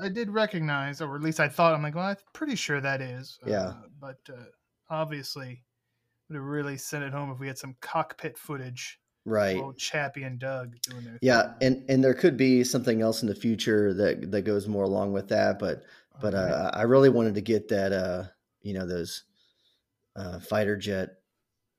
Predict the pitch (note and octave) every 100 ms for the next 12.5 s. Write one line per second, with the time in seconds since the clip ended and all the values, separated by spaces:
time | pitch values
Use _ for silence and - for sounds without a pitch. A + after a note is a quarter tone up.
0 | _ _ _ - G2 F2 F2 F2+ _ _
1 | _ _ _ _ _ - C#3 F#3+ D3+ G#2
2 | G#2 A#2 G2+ - - G2+ G2+ - A2+ A2
3 | G#2 - G2 - G#2 G#2+ E2+ F2 D#2+ G2
4 | - B2+ B2+ G2 G2+ G2+ G2 D2+ - G2+
5 | D2 D#2 _ _ _ _ E3 C#3+ D3+ D3+
6 | C#3+ C#3 C3+ B2 C#3+ D3 C#3 D#3 E3+ D#3+
7 | D#3 F3 D#3 E3 E3 D3 - D#3+ F3+ A3+
8 | A3+ F3+ D#3+ D3+ D3+ B2+ C3 C3+ - _
9 | _ _ _ _ _ _ _ _ - D#3+
10 | C#3+ D3 C#3+ C#3 C3+ C3 - C#3 C3+ C3
11 | - B2 - - - D#3+ C#3+ C3 B2+ C3+
12 | B2+ B2+ B2 B2 A#2